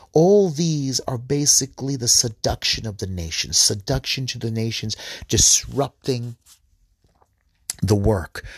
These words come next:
disrupting the natural order. Government is natural order. Ruling authority is natural order. Kings, kings in authority are natural order.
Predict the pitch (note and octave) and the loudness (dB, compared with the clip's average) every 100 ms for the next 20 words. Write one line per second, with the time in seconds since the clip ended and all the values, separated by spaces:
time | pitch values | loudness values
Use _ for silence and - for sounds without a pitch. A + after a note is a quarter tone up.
0 | - - - - C3 - B2+ A2+ A2 A2+ | -12 -2 0 2 0 -2 -6 -2 -2 0
1 | A#2 G#2+ A2 G#2+ - G#2 F2 D2 - _ | -2 -2 -4 -4 -2 0 0 -4 -12 _
2 | A2 A2+ D3+ D3+ C3 A2 - A2 F#2+ G#2+ | -2 2 4 2 -2 -4 -6 -8 -8 -8
3 | G2 G2 - G2 - G2 E2+ E2 - _ | -10 -10 -10 -10 -10 -10 -8 -10 -14 _
4 | _ - A2 B2+ C#3 C3+ B2+ A2+ - C3 | _ -4 2 4 4 0 -4 -8 -6 -4
5 | C#3 B2 A2 - G2+ G#2 F#2+ F#2 - - | -2 -4 -6 -6 -8 -6 -8 -8 -12 -8
6 | G2+ E2+ D2+ - - - - - D#3 D#3 | -6 -6 -8 -14 -18 -14 -6 2 4 2
7 | C#3+ B2+ - - - - - - D#3+ C#3 | 0 -4 -6 -8 -18 -20 -12 -2 -2 -2
8 | A2+ G#2+ - - B2 G#2+ - D3 C#3 A#2+ | -4 -2 -2 -2 -4 -4 -6 -4 -4 -4
9 | G2 - G#2+ G#2+ G#2+ - G2+ - A#2 F#2 | -8 -6 -6 -6 -6 -6 -8 -2 -2 -2
10 | B1+ | -6